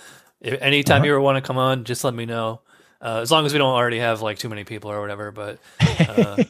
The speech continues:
Speaker 2: <laughs>
Speaker 1: I'll, I'll get back to you about that. So
Speaker 2: Sounds
Speaker 1: yeah,
Speaker 2: good.
Speaker 1: definitely
Speaker 2: I appreciate
Speaker 1: recommend, uh, everybody check out Ron. Uh, I mean, especially, i-, like, like I was saying earlier in the show, is, like, i-, if you're just in the gig tube sphere, which is great, is that remember that there's,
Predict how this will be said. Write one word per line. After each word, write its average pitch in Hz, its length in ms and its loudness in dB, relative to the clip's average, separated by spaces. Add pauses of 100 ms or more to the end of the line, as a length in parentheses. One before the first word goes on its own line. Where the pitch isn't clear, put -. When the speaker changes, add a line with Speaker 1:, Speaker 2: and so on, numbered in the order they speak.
(140)
Speaker 2:
<laughs> - 260 -4
Speaker 1:
I'll, 135 180 0
I'll 156 60 6
get 165 140 6
back 135 200 4
to 127 100 -8
you 120 60 -4
about 107 240 -6
that. 107 280 -8
So 104 280 -8 (200)
Speaker 2:
Sounds 175 260 4
Speaker 1:
yeah, 127 60 4
Speaker 2:
good. 113 260 4 (160)
Speaker 1:
definitely 180 280 6
Speaker 2:
I 170 60 6
appreciate 165 200 4
Speaker 1:
recommend, 151 280 2 (500)
uh, 131 380 4
everybody 143 300 2
check 135 220 0
out 127 160 4
Ron. 120 500 -4
Uh, 110 380 -8 (100)
I 123 60 -12
mean, 117 320 -12
especially, 180 720 2 (640)
i-, - 100 -12 (140)
like, 160 240 2
like 160 140 6
I 165 80 8
was 165 100 4
saying 165 240 4
earlier 156 320 6
in 147 80 2
the 135 80 0
show, 131 300 4
is, 120 120 -2
like, 120 260 0
i-, - 200 -8
if 139 160 -4
you're 160 180 2
just 156 380 2
in 147 60 -2
the 135 80 2
gig 139 280 -2
tube 147 240 0
sphere, 147 440 0
which 123 200 -4
is 123 140 -2
great, 131 460 2 (400)
is 131 180 0
that 135 220 4
remember 139 420 2
that 120 160 2
there's, 127 420 2